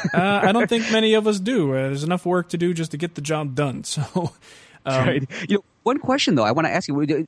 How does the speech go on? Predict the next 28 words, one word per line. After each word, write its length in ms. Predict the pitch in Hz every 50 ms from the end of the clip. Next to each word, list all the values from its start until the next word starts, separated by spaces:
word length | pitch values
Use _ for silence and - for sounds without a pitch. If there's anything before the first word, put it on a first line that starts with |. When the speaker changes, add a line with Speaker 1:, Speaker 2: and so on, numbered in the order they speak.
| _ 147
Speaker 1:
Have 160 | 170 190 196 202
you 80 | 294
ever 160 | 349 349 349
noticed 500 | 269 202 170 156 147 156 165 165 160 - - - - _
between 420 | - 143 - - - 147 143 139 135
species 500 | - - - _ 131 135 - 147 131 120
of 140 | 123 110 113
wood 280 | 107 104 110 120 117 -
if 180 | 104 101 -
one, 460 | 104 107 101 101 107 113 123 135 143 _ _ _ _ _ _ _
like, 160 | - 113 110
uh, 140 | 107 107 110 127
do 100 | 117 139
you, 140 | 160 - 143 - 143
softwoods 800 | - - - 135 123 131 - - 147 139 143 143 135 131 - - - _ _ -
are 220 | 107 95 95 98
more, 640 | 98 101 101 107 113 113 117 127 131 143 147 147 _ _ _ _ _ _ _ _ _ _ -
uh, 160 | 127 113 107
likely 400 | 107 107 120 123 123 123 - 139 123
to, 220 | 123 123 113 117
to 160 | 107 98 117 104
have 220 | 107 123 110 110
the 80 | 110 104
grain 360 | 92 117 117 113 113 113 110
raised 380 | 87 107 110 110 113 110 -
substantially 640 | - - 101 - - - 117 110 110 - - 117 110 107
versus 360 | 95 110 107 101 - 95 -
hardwoods? 540 | - - 101 104 107 120 123 139 139 143